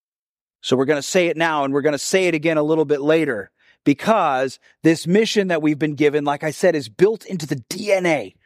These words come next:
of who we are as a church. And here at F C C, we say it a little bit like this. The church will now be leaving the building too.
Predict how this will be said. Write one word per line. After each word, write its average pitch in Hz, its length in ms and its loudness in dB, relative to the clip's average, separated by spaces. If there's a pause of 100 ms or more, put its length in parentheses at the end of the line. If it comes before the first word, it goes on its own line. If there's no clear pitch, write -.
(120)
of 120 160 -2
who 147 100 -2
we 135 160 2
are 117 160 0
as 113 140 -6
a 117 60 -10
church. - 540 -2 (360)
And 120 120 -4
here 170 200 4
at 151 80 0
F 156 160 2
C 165 200 -6
C, 175 280 0
we 127 100 2
say 143 300 2
it 135 60 0
a 127 40 0
little 135 180 2
bit 120 140 -2
like 117 260 -2
this. 120 360 -6 (260)
The 131 80 2
church - 460 0
will 147 120 2
now 147 240 0
be 147 200 -2
leaving 147 320 -2
the 139 80 0
building 123 400 -2
too. 151 400 2